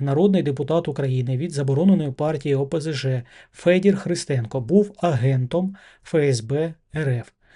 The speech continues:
який здійснював значний вплив на Національне антикорупційне бюро України, тобто скорочено набу.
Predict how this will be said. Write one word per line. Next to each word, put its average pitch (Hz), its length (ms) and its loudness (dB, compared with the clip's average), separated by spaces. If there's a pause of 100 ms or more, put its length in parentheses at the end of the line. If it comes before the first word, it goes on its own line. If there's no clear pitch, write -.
(220)
який 175 560 2
здійснював 180 640 2
значний 131 400 -2
вплив 156 420 0
на 147 160 -2
Національне 135 840 0
антикорупційне 139 1000 -2 (340)
бюро 147 260 2
України, 135 600 2
тобто 180 280 0
скорочено 143 720 -4 (300)
набу. 131 460 -2